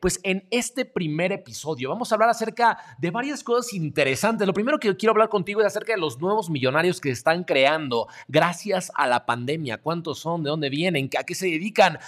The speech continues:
Porque probablemente te interesa a ti saberlo. Vamos a hablar acerca del salario mínimo dentro de México, del empleo en México, a quién está pegando, a quién está beneficiando. Vamos a hablar de las plataformas digitales que están creciendo de manera acelerada como Stripe, PayPal. Vamos a hablar acerca de Shopify, ideas para emprendedores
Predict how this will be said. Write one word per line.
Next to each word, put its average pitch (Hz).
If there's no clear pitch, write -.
Porque 180
probablemente 240
te -
interesa 208
a 214
ti 214
saberlo. 180
Vamos 170
a 175
hablar 180
acerca 190
del 151
salario 156
mínimo 165
dentro 117
de 123
México, 170
del 127
empleo 190
en 135
México, 175
a -
quién 202
está 196
pegando, 180
a 175
quién 185
está 180
beneficiando. 156
Vamos 202
a 190
hablar 185
de 196
las 165
plataformas 175
digitales 147
que -
están 151
creciendo 151
de 139
manera 135
acelerada 135
como 117
Stripe, 143
PayPal. 117
Vamos 160
a -
hablar 147
acerca 151
de 127
Shopify, 123
ideas 165
para 190
emprendedores 127